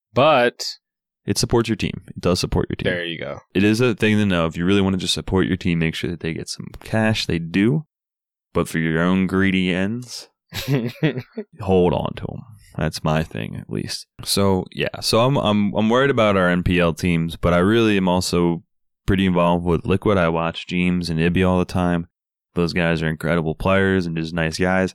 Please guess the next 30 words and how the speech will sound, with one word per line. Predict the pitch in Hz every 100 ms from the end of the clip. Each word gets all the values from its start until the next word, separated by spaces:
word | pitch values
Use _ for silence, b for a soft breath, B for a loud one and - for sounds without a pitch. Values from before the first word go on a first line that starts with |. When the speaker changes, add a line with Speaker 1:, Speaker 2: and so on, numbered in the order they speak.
| -
Speaker 2:
I | 92
want | 101 92
that | 85
team | - 82
to | -
do | 76
well, | 69 - -
too, | - 95 92
and |
I | 87
know | 85 85 85
how | 82 80
far | 76 82 85 80 85 _
that, | 82 76 _ -
that | - -
they | 82
have | 80 78 -
to | -
climb. | - 82 85 76 73 -
So | -
I | 104
didn't | 123
have | 131 113
to |
worry | 98 98 101
about | 95 92
Genesis | 87 87 85 - 87 82
on | 80
day | 78 78
three. | 78 - 85 82 - -